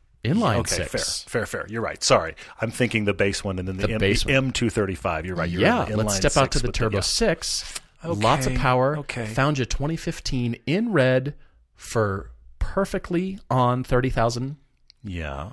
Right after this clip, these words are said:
Speaker 2: all right.
Speaker 1: Eighteen thousand miles. I mean, the car's brand new.
Speaker 2: Yeah, fun. We've thrashed that in every possible scenario.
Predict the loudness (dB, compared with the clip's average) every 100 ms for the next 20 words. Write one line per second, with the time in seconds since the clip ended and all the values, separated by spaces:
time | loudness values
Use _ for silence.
0 | -6 0 2 2 2 4 4 4 2 0
1 | -2 -2 -2 0 0 2 -2 -4 -6 -10
2 | -12 -4 -2 -2 -8 -2 -2 -2 -14 _
3 | _ _ -4 -2 -2 -6 -2 2 2 0
4 | -2 -2 -2 -2 -4 -2 -6 -4 -6 -4
5 | -4 -4 -6